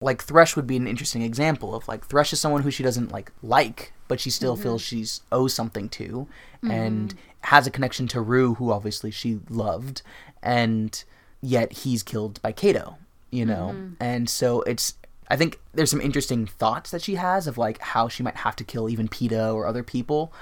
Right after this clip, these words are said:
Speaker 2: Mm-hmm.
Speaker 1: but yeah, I just, I, I wonder what would happen and if it would add to the narrative to have her kill someone who she wasn't just an enemy, or, or to,
Speaker 2: Mm-hmm.
Speaker 1: to,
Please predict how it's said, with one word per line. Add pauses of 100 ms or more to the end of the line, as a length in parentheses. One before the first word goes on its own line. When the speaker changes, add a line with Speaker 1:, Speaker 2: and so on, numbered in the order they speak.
Speaker 2:
Mm-hmm.
Speaker 1:
but (1080)
yeah,
I
just,
I, (240)
I
wonder
what
would
happen
and
if
it
would
add
to
the
narrative (380)
to
have
her (300)
kill
someone (160)
who
she
wasn't
just (320)
an
enemy, (500)
or,
or
to,
Speaker 2:
Mm-hmm.
Speaker 1:
to,